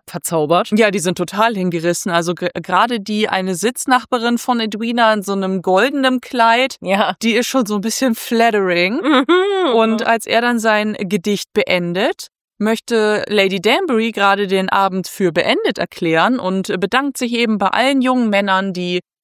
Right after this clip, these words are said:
Speaker 2: die Gesellschaft mit ihren Talenten erfreut haben, als plötzlich Anthony den Raum betritt und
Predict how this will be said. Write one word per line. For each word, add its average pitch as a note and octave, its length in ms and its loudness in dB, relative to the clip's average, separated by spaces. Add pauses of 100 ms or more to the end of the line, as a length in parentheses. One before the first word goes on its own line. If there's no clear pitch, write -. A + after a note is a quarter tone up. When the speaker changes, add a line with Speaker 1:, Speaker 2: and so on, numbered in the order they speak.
Speaker 2:
die F3 120 -6
Gesellschaft G3+ 760 0
mit G3+ 140 -2
ihren F3+ 240 0
Talenten B3+ 520 -2
erfreut E3 600 -2
haben, F3 320 0 (380)
als E4+ 280 -2
plötzlich - 640 -2
Anthony F#3+ 680 0 (460)
den F#3+ 140 4
Raum E3 340 2
betritt - 540 -2 (800)
und A3 460 2